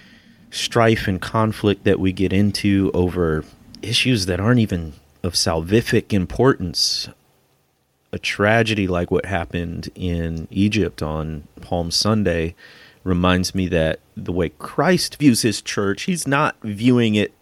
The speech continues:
strictly in terms of, well, that's the U S church, that's the Egyptian church. No, this is his church universal. This is one body. And, and, and when one part of the body hurts, we all hurt. And so I'm trying to learn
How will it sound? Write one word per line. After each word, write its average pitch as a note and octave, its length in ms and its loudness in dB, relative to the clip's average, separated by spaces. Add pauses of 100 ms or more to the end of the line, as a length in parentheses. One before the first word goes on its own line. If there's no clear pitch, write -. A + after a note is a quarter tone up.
strictly - 520 -2
in G2 100 0
terms G2 340 -2
of, E2+ 240 -6
well, D#2 380 -8
that's D#2 260 -10
the F2 140 -10
U E2 160 -4
S G2 200 -4
church, F#2 520 -4
that's - 280 -12
the - 220 -10
Egyptian G#2 480 -4
church. F#2+ 240 -4 (320)
No, G#2+ 160 2
this B2 320 4
is D3+ 200 2
his C3+ 340 4
church - 720 -2
universal. F#2+ 800 -2
This F#2+ 240 -2
is G2+ 180 -2
one G#2 460 2
body. E2+ 440 -2 (460)
And, F#2+ 260 0 (140)
and, F#2+ 220 0 (100)
and F#2 140 0
when F#2+ 200 2
one G2+ 200 4
part G#2 180 0
of F#2 60 -2
the F2+ 60 0
body E2+ 260 0
hurts, F2 320 -6
we F2 160 -4
all D#2 240 0
hurt. - 320 -10 (120)
And F#2 160 -2
so F2+ 380 2
I'm F#2+ 180 0
trying G#2 680 2
to - 220 -6
learn F2 840 0